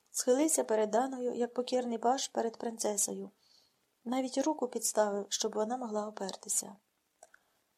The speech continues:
Але Дана ніби й не помітила його, легко скочила на Ридван і всілася на перекладині. Фурманка як фурманка,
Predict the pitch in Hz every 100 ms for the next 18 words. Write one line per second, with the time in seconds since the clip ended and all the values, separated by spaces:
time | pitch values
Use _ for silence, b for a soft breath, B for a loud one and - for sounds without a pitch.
0 | _ _ - 247 254 320 330 311 294 294
1 | 294 285 311 311 214 202 202 196 196 -
2 | - 277 320 - 240 247 233 226 214 202
3 | 208 208 202 208 202 196 269 294 b b
4 | b b b 254 247 - 311 311 302 269
5 | 226 226 240 233 214 196 202 190 190 -
6 | _ _ _ _ - - 233 262 254 247
7 | 240 247 240 269 277 -